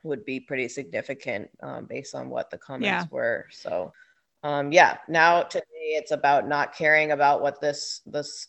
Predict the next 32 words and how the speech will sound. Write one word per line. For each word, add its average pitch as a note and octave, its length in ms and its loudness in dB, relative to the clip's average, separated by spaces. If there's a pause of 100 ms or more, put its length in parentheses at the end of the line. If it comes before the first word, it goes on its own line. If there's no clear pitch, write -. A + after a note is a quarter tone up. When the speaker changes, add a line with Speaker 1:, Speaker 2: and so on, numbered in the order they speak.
Speaker 1:
this, D3 260 -10
like, C#3 180 -4
small C3 760 -2 (160)
portion C#3+ 500 -2
of B2+ 180 -6
society B2+ 1000 -6 (180)
cares G3+ 300 2
about F#3 320 8
and D3+ 160 2
focusing D3 500 -2
more C3+ 260 -2
on, B2+ 180 -4
like, B2 280 -6 (840)
connections C3+ 760 -2
with C3 420 0 (180)
other C3 680 -4 (540)
white G#3+ 240 8
people G#3+ 240 0
that F#3 120 8
are F3+ 80 8
doing E3 240 4
the D#3+ 120 0
work C#3 520 2
and C3+ 520 -4 (360)
bipoc C3+ 480 0
and C3 100 -4
other C3 260 -4
marginalized A#2+ 680 -8
groups A2 420 -10
that D#2+ 140 -6
are, D#2+ 380 -4 (240)
um, - 300 -16